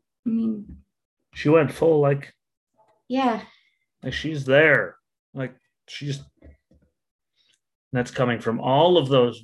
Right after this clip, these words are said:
Speaker 2: very, very inclusive, happy, non-hating,
Speaker 1: Mm-hmm.
Speaker 2: not phobic to anything liberals.
Speaker 1: Yeah.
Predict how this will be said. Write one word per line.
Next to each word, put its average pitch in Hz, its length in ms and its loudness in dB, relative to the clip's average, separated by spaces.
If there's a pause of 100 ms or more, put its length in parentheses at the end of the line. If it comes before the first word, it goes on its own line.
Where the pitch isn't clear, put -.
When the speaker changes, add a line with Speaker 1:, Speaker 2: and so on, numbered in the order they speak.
Speaker 2:
very, 139 500 2
very 123 760 -4 (100)
inclusive, 127 960 -4 (420)
happy, 127 1040 -2 (440)
non-hating, 131 1500 -2 (100)
Speaker 1:
Mm-hmm. 196 320 -6
Speaker 2:
not 139 260 2
phobic 143 520 0
to - 200 -6
anything 135 640 -4
liberals. 120 720 -6 (220)
Speaker 1:
Yeah. 185 220 -16